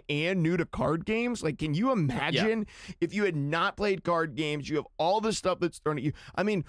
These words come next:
Speaker 1: we're already, like, looking probably in the next couple of months about the talk about rotation. Like, that talk is gonna start coming back up again. Not that I wanna go back to the Tessel days of talking about rotation all the time,
Speaker 2: <laughs>
Speaker 1: but, like,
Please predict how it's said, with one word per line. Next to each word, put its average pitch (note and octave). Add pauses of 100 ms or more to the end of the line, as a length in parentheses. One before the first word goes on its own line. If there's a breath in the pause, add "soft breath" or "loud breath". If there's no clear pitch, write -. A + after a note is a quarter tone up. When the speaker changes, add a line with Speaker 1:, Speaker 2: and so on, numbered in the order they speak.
(100)
Speaker 1:
we're B3
already, G3+
like, D#3
looking D3
probably E3+
in D#3
the D3+
next D3
couple D3+
of C3+
months C#3+
about D#3
the D#3
talk C#3
about C#3
rotation. C3+
Like, C#3
that D3
talk C#3+
is C#3+
gonna D3+
start C#3+
coming C#3+
back C3+
up D3
again. C#3+ (300 loud breath)
Not D3+
that D#3+
I D3
wanna D3+
go C#3
back C#3+
to C#3+
the B2
Tessel D#3
days C3+
of A#2+
talking C#3
about C3+
rotation C3+
all C#3
the C#3
time, C3
Speaker 2:
<laughs> B2+
Speaker 1:
but, E3+
like, D3+